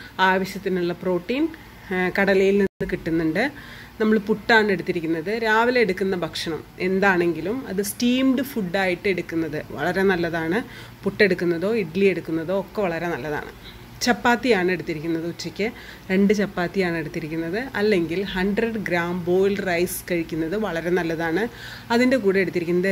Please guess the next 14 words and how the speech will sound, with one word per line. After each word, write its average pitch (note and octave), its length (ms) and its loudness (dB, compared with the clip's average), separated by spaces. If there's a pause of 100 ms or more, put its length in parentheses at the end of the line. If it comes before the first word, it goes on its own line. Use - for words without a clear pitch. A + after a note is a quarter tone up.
(140)
രാജ്മയാണ്. F3+ 800 2 (240)
രാജ്മയുടെ A3 580 2
ഗുണങ്ങൾ G3+ 420 4
പറഞ്ഞുകൊണ്ട് F3+ 540 -2
ഞാനൊരു F3 280 -4
video E3+ 280 -2
തന്നെ F#3 220 0
ചെയ്തിട്ടുണ്ടായിരുന്നു. E3 720 -2 (400)
പിന്നെ G3+ 240 6
എടുത്തിരിക്കുന്നത് F3 460 -2 (180)
ദാലാണ്. E3 680 0 (1200)
ദാലെന്ന് G#3 380 6
പറഞ്ഞാൽ F#3 280 2
പരിപ്പ് F#3+ 260 0